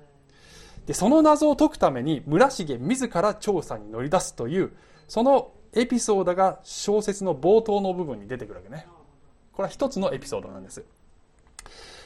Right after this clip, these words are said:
でね、信長を迎え撃つために、多分いろいろ準備なんかで忙しいと思うんだけど、わざわざこのタカが人質の、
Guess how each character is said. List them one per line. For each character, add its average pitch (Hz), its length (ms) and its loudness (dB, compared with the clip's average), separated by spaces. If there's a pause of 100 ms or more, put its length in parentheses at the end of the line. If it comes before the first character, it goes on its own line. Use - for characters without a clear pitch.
(120)
で 208 80 0
ね、 240 220 0 (560)
信 190 380 2
長 320 380 2
を 294 120 2
迎 220 380 2
え 254 40 2
撃 254 120 -2
つ 247 80 -14
た 127 160 0
め 110 100 -6
に、 123 200 -8
多 202 120 -2
分 120 320 -6
い 120 80 -8
ろ 170 140 -2
い - 20 -6
ろ 180 140 -2
準 190 200 -6
備 139 120 -8
な 113 100 -8
ん 110 60 -14
か 110 100 -10
で 104 80 -10
忙 202 400 -2
し 233 100 -4
い 156 40 -4
と - 80 -2
思 147 220 0
う - 20 -2
ん 123 60 -4
だ 110 100 -6
け 139 100 -6
ど、 139 380 0 (420)
わ 214 220 4
ざ 262 200 4
わ 240 140 8
ざ 147 240 2 (420)
こ - 120 -8
の 143 200 -6
タ 285 120 4
カ - 140 8
が 131 100 0
人 233 280 0
質 208 280 -4
の、 202 320 0